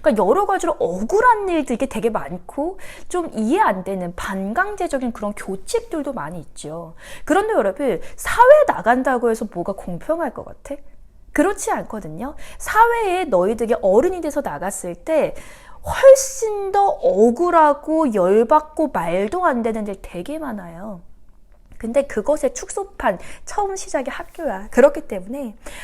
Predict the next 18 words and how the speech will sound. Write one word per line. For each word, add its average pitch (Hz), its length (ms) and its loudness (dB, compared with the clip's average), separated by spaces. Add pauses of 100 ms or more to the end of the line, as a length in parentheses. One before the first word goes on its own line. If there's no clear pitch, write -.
(100)
학교에서 415 580 0
내가 220 280 0
어느 220 260 2
정도 247 340 -4
잘 220 440 -4
적응해서 240 680 -6
거기서 226 440 -8
다니면서 190 800 -6 (280)
나의 220 420 4
이 240 160 0
모든 320 600 4
그런 233 260 -2
능력 196 420 0
취득이 208 520 -6 (180)
그때 - 300 -6
결정이 294 640 -6
되는 170 200 -10
거거든. - 440 -14